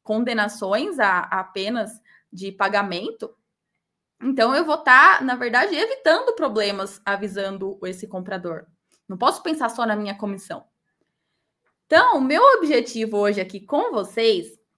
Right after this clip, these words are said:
é que vocês passem a ser esse segundo corretor, que tenha consciência sobre a importância de fazer uma análise prévia desses documentos, certo? Agora,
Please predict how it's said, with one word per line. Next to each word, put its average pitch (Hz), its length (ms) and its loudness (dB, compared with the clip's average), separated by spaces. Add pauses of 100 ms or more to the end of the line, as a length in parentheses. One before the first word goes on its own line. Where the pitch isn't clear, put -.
(100)
é 294 80 -2
que 466 140 -2
vocês 440 500 0
passem 392 640 4
a 294 140 0
ser 320 280 -4
esse 415 200 -6
segundo 415 400 -4
corretor, 415 720 2 (320)
que 277 120 -12
tenha 320 460 -4
consciência 320 800 -8
sobre 285 260 -6
a 277 80 -2
importância 403 920 -2 (360)
de 466 160 0
fazer 320 440 2
uma 403 140 0
análise 233 440 -2
prévia 214 600 -2 (120)
desses 226 440 -2
documentos, 254 840 -8 (400)
certo? 196 440 -4 (1400)
Agora, 214 640 2